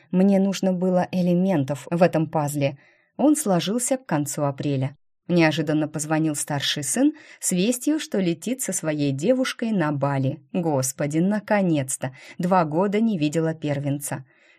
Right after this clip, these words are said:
Также внезапно на поездку согласились друзья Рита и Фет. В тот же день позвавшие еще четверых друзей.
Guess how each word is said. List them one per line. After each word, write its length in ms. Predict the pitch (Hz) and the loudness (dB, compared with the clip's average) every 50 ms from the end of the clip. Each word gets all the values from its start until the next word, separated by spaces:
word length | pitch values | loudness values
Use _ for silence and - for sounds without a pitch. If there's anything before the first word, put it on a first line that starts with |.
| _ | _
Также 300 | - 185 165 147 151 165 | 0 0 0 0 0 -2
внезапно 560 | 151 151 160 160 160 185 240 254 254 190 160 151 | 0 0 2 2 2 2 0 0 0 0 0 0
на 100 | 156 151 | 0 0
поездку 520 | - 160 175 208 247 240 - - - 151 | -2 -2 0 0 -2 -4 -4 -6 -8 -6
согласились 640 | - - 151 156 156 160 156 - 220 208 202 202 175 | -4 -4 -4 -2 -2 -4 -4 -4 -4 -4 -2 -2 -4
друзья 580 | 160 165 175 180 160 - 143 139 143 139 170 175 - _ _ _ - | -2 -2 -2 -4 -2 -2 -2 -2 -2 -2 -2 -6 -10 _ _ _ 4
Рита 520 | 175 175 175 170 175 175 - 190 196 202 - _ _ _ - | 4 4 4 4 0 0 -2 -4 -4 -4 -10 _ _ _ -4
и 100 | 160 160 | -4 -4
Фет. 400 | - - - 156 185 - - _ _ _ _ _ _ _ _ _ _ _ | -4 -4 -6 -6 -6 -6 -10 _ _ _ _ _ _ _ _ _ _ _
В 120 | - - | -8 -2
тот 200 | - 302 339 285 | 0 0 0 2
же 160 | 226 226 233 | 2 2 2
день 280 | 196 175 233 277 277 269 | 2 4 4 4 4 4
позвавшие 680 | - 180 170 165 165 180 196 220 - - - 214 190 175 | 4 2 2 2 0 -2 -2 -2 -2 -4 -2 -2 0 0
еще 400 | 156 151 147 143 - - 190 240 | 0 0 -2 -2 -2 -4 -6 -4
четверых 560 | - - 202 - 170 165 160 151 156 147 143 | -4 -6 -6 -4 -2 -2 -2 -2 -2 -6 -6
друзей. 520 | 143 156 156 147 135 139 127 127 - - | -6 -6 -4 -4 -4 -4 -4 -4 -6 -10